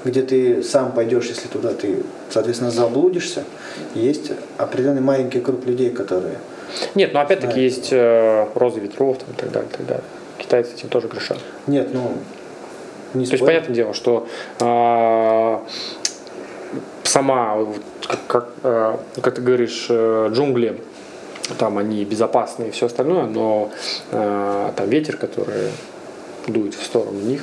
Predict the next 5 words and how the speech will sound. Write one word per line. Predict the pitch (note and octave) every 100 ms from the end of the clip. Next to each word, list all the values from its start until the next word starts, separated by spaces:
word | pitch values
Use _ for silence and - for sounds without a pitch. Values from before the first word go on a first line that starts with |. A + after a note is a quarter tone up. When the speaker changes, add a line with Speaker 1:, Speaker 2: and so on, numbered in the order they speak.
| -
Speaker 2:
там, | B2+ C3+ - - -
с, | - - -
э, | A2 G#2+ G#2 G#2 G#2 F#2 - - - - - - - - - - - - - - -
большим | B2+ C3+ - C#3 A2+ - - - - - - - - - - - -
коэффициентом | - - B2+ G#2+ A2